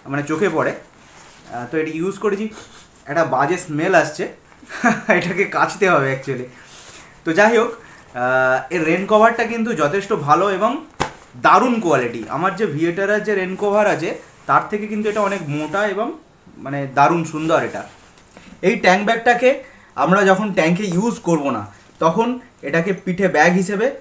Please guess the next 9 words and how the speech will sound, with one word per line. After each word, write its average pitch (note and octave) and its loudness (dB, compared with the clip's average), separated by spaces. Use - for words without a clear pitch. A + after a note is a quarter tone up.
আমরা D#3+ -2
ব্যবহার D#3+ 4
করতে G3 -2
পারি। A3+ 2
শুধুমাত্র A#3+ 0
এই F3+ 2
স্ট্র্যাপটাকে F#3 0
এর D#3+ -2
মধ্যে F3+ 2